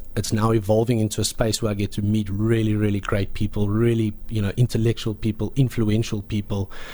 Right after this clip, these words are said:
and it's, it's, it's a situation and it's a lifestyle and it's a, it's a business that I've created for myself. There's no template for it, and I think the, the takeaways and the qualities that, that you can pull from this is,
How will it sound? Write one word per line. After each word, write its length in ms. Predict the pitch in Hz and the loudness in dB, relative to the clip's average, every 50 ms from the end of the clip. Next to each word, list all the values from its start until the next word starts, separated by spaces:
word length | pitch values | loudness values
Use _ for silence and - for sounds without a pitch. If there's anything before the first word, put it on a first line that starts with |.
| - - - - - | -12 -12 -12 -2 0
and 140 | 127 123 | 0 0
it's, 200 | 123 120 - - - | 0 0 -4 -6 -2
it's, 280 | - 127 - - - - - | -2 -2 -2 -4 -8 -2 -2
it's 160 | 131 120 - | -2 -2 0
a 60 | 131 | -2
situation 600 | 117 - 156 - - 160 139 131 151 - - 160 147 | -2 -2 -2 2 2 4 4 4 2 2 2 2 2
and 120 | 135 131 | 4 2
it's 140 | 123 - - | 0 2 2
a 80 | 127 117 | 2 2
lifestyle 640 | 110 107 113 131 147 - - - 143 131 127 123 | 4 4 4 2 2 -2 -4 -2 0 0 2 2
and 100 | 117 113 | 2 0
it's 160 | 110 107 - - | 0 -2 -2 -2
a, 80 | 110 104 - | -2 -2 -4
it's 120 | 104 - - | -2 -2 -2
a 40 | |
business 440 | 104 92 - 117 123 131 151 131 - | -2 2 0 0 2 2 0 0 0
that 100 | - 123 | 0 -2
I've 140 | 123 120 - | -2 -2 -2
created 420 | - - 117 107 120 123 - 135 | -2 -2 2 2 0 0 -2 -6
for 100 | - - | -2 0
myself. 460 | 127 120 113 - - 156 147 - - - | 0 0 0 0 -2 -4 -4 -4 -6 -6
There's 180 | 127 110 - | -6 0 2
no 120 | 170 156 127 | 2 2 2
template 460 | - - 123 117 113 - - 135 - | 2 2 2 2 2 0 -2 -2 -2
for 180 | - 147 143 | 0 0 0
it, 100 | 147 147 143 - - - - - - - - - - - - | 0 0 -2 -8 -10 -10 -10 -10 -12 -12 -12 -12 -12 -8 -2
and 140 | - 120 123 | 0 2 2
I 40 | 120 | 2
think 280 | - - 139 139 120 - - - - - - - - | 2 2 2 2 0 -2 -10 -18 -18 -16 -14 -10 -2
the, 100 | 117 117 | -2 -2
the 180 | 98 - - 120 | -2 0 -2 -2
takeaways 640 | 104 - - 135 127 - - 156 160 160 175 151 | 0 2 0 0 0 0 0 0 2 2 2 2
and 100 | 151 123 | 0 0
the 40 | 110 | 0
qualities 520 | - - - 127 127 143 143 - - 156 131 | -2 -2 -2 0 0 0 -2 0 -2 0 0
that, 240 | 123 113 - - - | 0 -4 -4 -4 -6
that 160 | 113 107 - | -6 -6 -4
you 60 | - | -4
can 140 | - 110 95 | -4 -4 -4
pull 180 | - - 135 131 | -2 -2 -2 -2
from 220 | - - 139 131 | 0 0 0 2
this 200 | 127 135 131 - | 2 0 0 0
is, 200 | 123 110 101 - | -4 -4 -4 -6